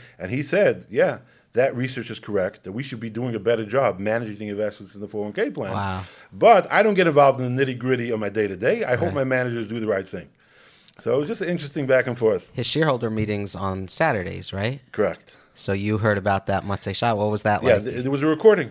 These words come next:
Speaker 1: There
Speaker 2: A
Speaker 1: was a recording.
Speaker 2: recording.
Speaker 1: I, I, I, uh, some of the people in the, in the, in the financial press knew
Speaker 2: Right.
Speaker 1: that, that this was my, my little project to try to
Speaker 2: Right.
Speaker 1: get. I was hoping Warren Buffett was gonna hire me to fix up his four oh one K plans.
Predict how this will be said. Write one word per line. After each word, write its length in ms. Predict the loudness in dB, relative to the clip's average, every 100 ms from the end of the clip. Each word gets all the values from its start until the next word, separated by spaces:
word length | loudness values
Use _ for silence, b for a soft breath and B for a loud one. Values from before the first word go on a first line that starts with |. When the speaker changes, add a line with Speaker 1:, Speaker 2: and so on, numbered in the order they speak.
| -8 -2
Speaker 1:
There 80 | 0
Speaker 2:
A 20 |
Speaker 1:
was 20 |
a 40 |
recording. 420 | 4 6 6 4 0
Speaker 2:
recording. 300 | 0 0 2
Speaker 1:
I, 320 | 0 4 2
I, 20 |
I, 220 | 2 0
uh, 220 | 0 -2 -8 -18 -16 -14
some 280 | 0 2 4
of 20 |
the 100 | 2
people 280 | 0 -2 -2
in 180 | -2 -4
the, 100 | -4
in 180 | -6 -6
the, 120 | -6
in 100 | -6
the 80 | -4
financial 460 | -2 0 -2 -4 -6
press 420 | 4 4 4 -2
knew 140 | 0
Speaker 2:
Right. 160 | 2 2
Speaker 1:
that, 160 | 0 0
that 260 | -4 -4
this 160 | -8 -6
was 140 | -6
my, 420 | -4 0 0 0 -10 B B B B
my 180 | 0 2
little 180 | 2 4
project 540 | 6 8 6 2 0
to 60 | 2
try 80 |
to 60 | 6 6
Speaker 2:
Right. 80 | 6
Speaker 1:
get. 240 | 0 0 B B
I 80 | 2
was 100 | 8
hoping 280 | 8 8 6
Warren 200 | 6 8
Buffett 200 | 8 6
was 100 | 0
gonna 140 | 4
hire 180 | 6 6
me 140 | 2
to 80 | -2
fix 240 | -4 -2
up 80 | -2
his 100 | -4
four 140 | -4 -4
oh 20 |
one 80 | 2
K 160 | 2
plans. 320 | 2 -4 -6